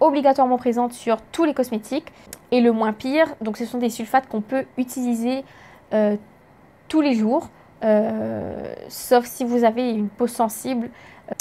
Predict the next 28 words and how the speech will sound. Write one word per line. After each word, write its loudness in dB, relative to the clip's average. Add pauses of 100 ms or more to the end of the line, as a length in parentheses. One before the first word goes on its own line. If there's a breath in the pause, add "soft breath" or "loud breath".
il -2
faudra 4
déjà 2
arriver 2
à 4
déterminer 0
quel 4
est 4
l'ingrédient 0
qui, -4
euh, 0 (540 loud breath)
vous 0
cause 6
ce -2
problème. 0 (240)
Il -10
faut 2
se 0
méfier, 0 (480)
euh, -2
de -2
certains, 0
euh, -2
labels 0
bio, 0 (520 loud breath)
puisque -6
certains, 0 (100)
euh, -4